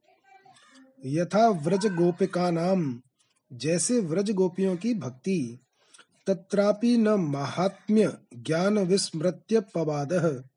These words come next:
इस अवस्था में भी गोपियों में महात्म्य ज्ञान की विस्मृति का अपवाद नहीं।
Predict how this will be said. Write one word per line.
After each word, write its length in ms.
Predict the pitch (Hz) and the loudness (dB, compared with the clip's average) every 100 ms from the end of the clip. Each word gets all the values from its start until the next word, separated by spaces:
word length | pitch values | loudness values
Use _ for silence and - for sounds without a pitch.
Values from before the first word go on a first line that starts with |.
| - _ _ _ _ - | -20 _ _ _ _ -4
इस 140 | 247 262 | -2 -2
अवस्था 580 | - 170 165 - 190 | -2 -2 -2 -2 0
में 200 | 214 220 | 2 0
भी 120 | 214 208 | 0 -2
गोपियों 540 | 151 160 156 196 202 | 0 -2 0 0 2
में 360 | 196 170 135 135 _ _ _ - | 2 0 -4 -8 _ _ _ -8
महात्म्य 600 | 127 139 175 196 247 226 | -6 -2 -4 -2 0 2
ज्ञान 280 | 180 170 185 | 2 0 -2
की 240 | 175 202 | -2 -4
विस्मृति 640 | 147 185 - 170 170 202 202 | -2 -4 -4 -8 -6 -6 -2
का 80 | 214 | -2
अपवाद 540 | - 147 156 175 202 | -2 -6 -2 0 0
नहीं। 440 | 196 160 185 143 | 0 0 0 -2